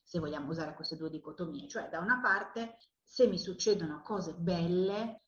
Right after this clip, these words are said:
cose che mi commuovono, cose che mi colpiscono positivamente in maniera approfondita, io posso sapere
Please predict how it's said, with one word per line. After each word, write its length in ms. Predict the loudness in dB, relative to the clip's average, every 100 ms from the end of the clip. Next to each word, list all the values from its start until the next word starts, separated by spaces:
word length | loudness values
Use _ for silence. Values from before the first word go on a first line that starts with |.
| -8
cose 380 | -2 0 0 -2
che 160 | 0
mi 160 | 0 0
commuovono, 880 | 6 8 8 8 8 8 2 -4 -6
cose 340 | -6 -4 -6
che 220 | -6 -6 -6 _ _ 4
mi 140 | 6
colpiscono 880 | 8 6 6 8 8 8 2 0 0
positivamente 840 | 0 -4 0 0 0 0 -4 -4 -6
in 60 |
maniera 320 | -4 -4 -4
approfondita, 580 | -6 -8 0 0 0 -2
io 200 | -4 -4
posso 300 | -4 -10 -10
sapere 600 | -6 -6 -6 -10 -8 -10